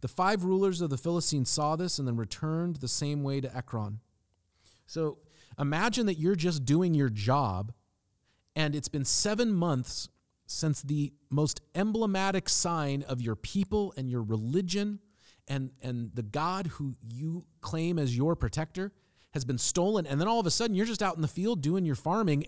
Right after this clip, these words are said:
and it just appears on a cart that's not being driven by anyone else. But you can look over on the hill, and you can see all the, the, the nobility and the leaders of the Philistines watching from the hill.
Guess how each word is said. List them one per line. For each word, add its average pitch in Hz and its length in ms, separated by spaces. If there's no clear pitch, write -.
and 147 120
it 143 100
just 143 220
appears 147 680
on 139 140
a 135 60
cart - 400
that's 139 180
not 165 200
being 160 340
driven 165 320
by 147 160
anyone 143 300
else. 139 380
But 151 120
you 185 120
can 247 140
look 226 160
over 220 240
on 185 100
the 139 60
hill, 160 400
and 160 100
you 214 120
can 240 140
see 208 300
all 214 160
the, 180 220
the, 156 220
the 147 160
nobility 190 640
and 185 100
the 151 80
leaders 190 600
of 170 100
the 147 80
Philistines 160 580
watching 160 520
from 147 180
the 139 100
hill. 120 440